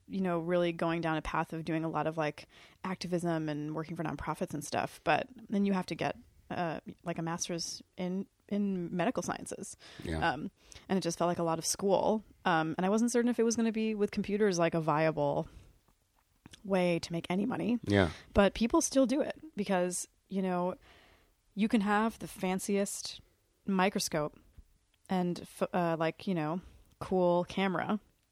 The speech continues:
Speaker 1: you know, microscopic camera, but it's still not gonna show you how processes work.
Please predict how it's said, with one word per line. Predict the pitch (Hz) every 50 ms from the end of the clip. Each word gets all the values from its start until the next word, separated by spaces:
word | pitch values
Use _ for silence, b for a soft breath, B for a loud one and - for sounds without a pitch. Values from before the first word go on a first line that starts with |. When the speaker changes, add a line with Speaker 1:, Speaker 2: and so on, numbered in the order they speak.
| _ _ _ _ _ _ _ _ _ _ -
Speaker 1:
you | - 151
know, | 151 143 160
microscopic | 156 147 - - - - - 147 - - -
camera, | - - 160 165 170 - 175 196 208 B B B B B B B -
but | 180
it's | 180 - -
still | - - - - 214 214 214
not | 208 202 202
gonna | - 202 190
show | 180 - - 202 202
you | 202 190 165 165 160
how | 160 - 151 -
processes | - - - - 151 151 - - 202 - - 262 - -
work. | 285 330 370 - -